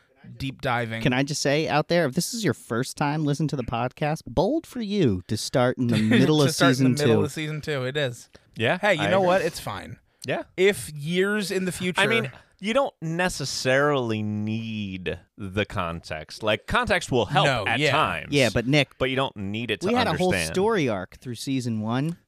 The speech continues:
Speaker 1: That's true.
Speaker 3: That,
Speaker 1: That's
Speaker 3: well,
Speaker 1: true.
Speaker 3: that's true.
Speaker 2: And it really built Pat up into a three-dimensional character by the time we hit season two.
Speaker 1: That's true. So they honestly have no idea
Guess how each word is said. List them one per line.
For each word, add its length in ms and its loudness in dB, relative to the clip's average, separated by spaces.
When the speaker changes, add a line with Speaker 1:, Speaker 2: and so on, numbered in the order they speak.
Speaker 1:
That's 260 -10
true. 180 -8
Speaker 3:
That, 60 -6
Speaker 1:
That's 140 2
Speaker 3:
well, 160 4
Speaker 1:
true. 180 -8
Speaker 3:
that's 240 2
true. 160 -8
Speaker 2:
And 340 0
it 160 -2
really 300 0
built 320 -4
Pat 300 -2
up 220 -6
into 220 -2
a 60 -6
three-dimensional 640 -4
character 440 -6
by 200 -8
the 80 -8
time 280 -6
we 120 -6
hit 160 -12
season 340 -12
two. 300 -8
Speaker 1:
That's 180 -4
true. 160 -4
So 120 -8
they 120 0
honestly 300 -2
have 100 -8
no 200 -4
idea 400 -8